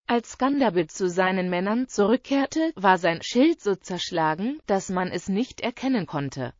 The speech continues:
Der Angriff kostete Skanderbeg zehn Tote und mehrere Verwundete.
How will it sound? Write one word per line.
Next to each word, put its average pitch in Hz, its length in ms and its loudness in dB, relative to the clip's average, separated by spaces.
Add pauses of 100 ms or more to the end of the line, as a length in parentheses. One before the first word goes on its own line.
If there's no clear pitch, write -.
(100)
Der 208 200 4
Angriff 185 420 -2
kostete 208 540 -4
Skanderbeg 233 680 0
zehn 247 400 -4
Tote 320 460 0
und - 200 -8
mehrere 175 440 0
Verwundete. 214 880 -2